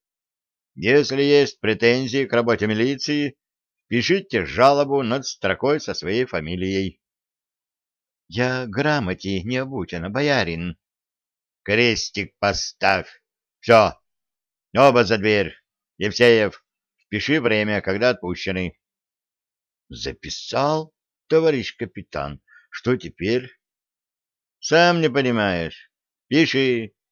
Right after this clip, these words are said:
Ложный вызов и в папку.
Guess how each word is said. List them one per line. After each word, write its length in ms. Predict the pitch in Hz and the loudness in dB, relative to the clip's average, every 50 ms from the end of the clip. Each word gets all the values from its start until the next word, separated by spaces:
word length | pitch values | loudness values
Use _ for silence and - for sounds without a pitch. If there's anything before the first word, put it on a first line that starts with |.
| _ _ _ _ _ - | _ _ _ _ _ -6
Ложный 540 | - 120 147 160 156 117 135 147 147 143 123 | 2 6 8 8 8 8 4 -2 -2 -2 -2
вызов 540 | 104 107 107 104 87 87 95 92 85 - _ _ _ | 0 0 -2 -2 -2 0 -2 -2 -2 -4 _ _ _
и 120 | - 143 139 | -6 -6 -6
в 100 | - - | -4 -2
папку. 640 | 95 98 98 95 92 _ - 87 82 78 76 _ | 2 4 4 4 2 _ -10 -8 -8 -8 -10 _